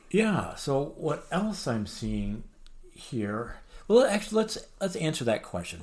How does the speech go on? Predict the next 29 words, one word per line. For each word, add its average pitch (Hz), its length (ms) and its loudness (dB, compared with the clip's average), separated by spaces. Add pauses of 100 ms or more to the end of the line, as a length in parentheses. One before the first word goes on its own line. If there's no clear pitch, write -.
Why? 135 540 2
Why 135 360 -2
is 117 260 -2
that? 82 260 -2
So 110 120 -2
it's 123 200 -2
three 160 260 2
things 120 360 0
come 113 240 0
to 98 80 -2
my 101 240 -2
mind 80 460 -8 (540)
why 110 240 0
people 110 360 -4
didn't 104 300 -2 (500)
take 117 160 0
a 85 40 -6
crack 139 400 -2
at - 120 -12
some 110 140 -4
of 98 60 -2
the 92 80 -4
bigger 104 260 -2
routes. 110 520 -2 (800)
And 110 120 -2
it 139 100 -8
could 120 440 -2
be 113 240 4
that 95 340 -2